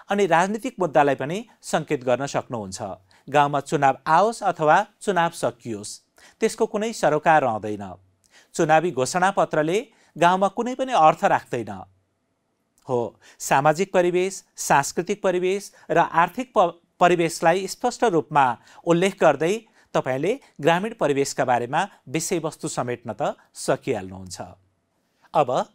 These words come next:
अर्को प्रश्नतर्फ, अर्को क्रियाकलापतर्फ अघि बढौँ। प्रश्न पढ्नुहोस् त। गाउँमाथि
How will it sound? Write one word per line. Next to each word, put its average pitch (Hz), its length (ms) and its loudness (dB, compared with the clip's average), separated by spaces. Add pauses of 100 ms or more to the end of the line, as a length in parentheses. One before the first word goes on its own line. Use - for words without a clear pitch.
(420)
अर्को 220 260 2
प्रश्नतर्फ, 139 600 -6 (360)
अर्को 196 280 0
क्रियाकलापतर्फ 120 840 -4 (340)
अघि 120 260 -2
बढौँ। 92 320 -12 (2500)
प्रश्न 143 260 -4
पढ्नुहोस् 110 560 -4
त। 165 160 -6 (2250)
गाउँमाथि 196 720 2